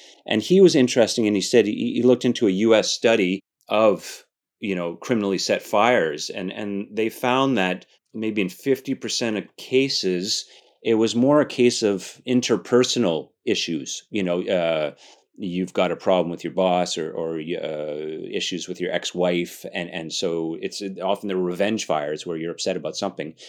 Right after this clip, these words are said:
and, and so set somebody's house or, or car on fire. In other cases, too, it's vandalism,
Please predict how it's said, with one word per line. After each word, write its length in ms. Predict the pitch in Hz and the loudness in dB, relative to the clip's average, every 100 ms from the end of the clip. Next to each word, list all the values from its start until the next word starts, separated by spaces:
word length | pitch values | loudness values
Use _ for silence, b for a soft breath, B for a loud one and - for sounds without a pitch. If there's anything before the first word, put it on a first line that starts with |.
| B B B | B B B
and, 220 | - 87 | -10 -8
and 180 | 98 87 | -8 -8
so 160 | - 85 | -6 -6
set 260 | - 85 | -4 -6
somebody's 300 | - 90 76 | -4 -6 -6
house 400 | - 90 80 - | -4 -6 -6 -8
or, 240 | 90 78 78 | -6 -6 -6
or 300 | - 78 73 | -6 -10 -10
car 320 | - 90 98 | -4 -2 0
on 160 | 80 69 | -2 -8
fire. 400 | 73 71 71 - _ _ _ _ - | -10 -10 -12 -18 _ _ _ _ 0
In 120 | 117 | 4
other 180 | 110 107 | 6 4
cases, 460 | 101 101 - 95 | 2 0 0 -4
too, 180 | - 104 | 0 2
it's 140 | 92 85 | 2 2
vandalism, 800 | 90 95 95 98 95 101 98 | 0 2 2 2 2 0 -2